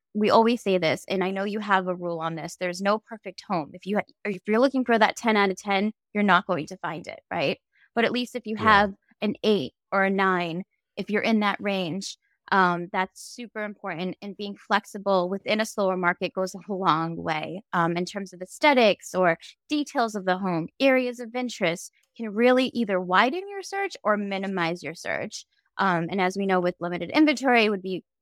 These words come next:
Speaker 1: in your best interest to widen that, you know, possibility.
Speaker 2: Yeah, and I think it's important to note too that for sellers, like, i-, that,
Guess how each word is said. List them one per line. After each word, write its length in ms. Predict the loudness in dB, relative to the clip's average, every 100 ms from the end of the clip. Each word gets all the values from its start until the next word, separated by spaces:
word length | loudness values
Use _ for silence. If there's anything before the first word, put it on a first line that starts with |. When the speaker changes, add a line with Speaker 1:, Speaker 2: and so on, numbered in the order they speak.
| _
Speaker 1:
in 120 | 2 2
your 120 | 4
best 240 | 2 0
interest 480 | -8 -6 -6 -6 -4
to 240 | -2 -2 -4
widen 640 | -6 -2 0 0 -2 -4 -8
that, 300 | -4 -2 -2 -6 _ -8
you 100 | -8
know, 40 |
possibility. 720 | -6 -10 -8 -8 -6 -4 -4 -6 -10 _ _ _ _ _ _ _ _
Speaker 2:
Yeah, 260 | 0 4 4
and 100 | 2
I 80 | 2
think 320 | 2 0 0
it's 200 | -6 -6
important 560 | -8 -4 -2 -2 -6 -8
to 100 | -8
note 500 | -4 -4 -4 -6 -10
too 440 | -4 -2 -2 -4
that 460 | -6 -8 -8 -12 -14
for 180 | -12 -10
sellers, 800 | -2 2 4 2 0 -4 -12 _ _ _
like, 320 | -6 -4 -8 _ _ _ -8
i-, 100 | -8
that, 460 | -10 -6 -2 -2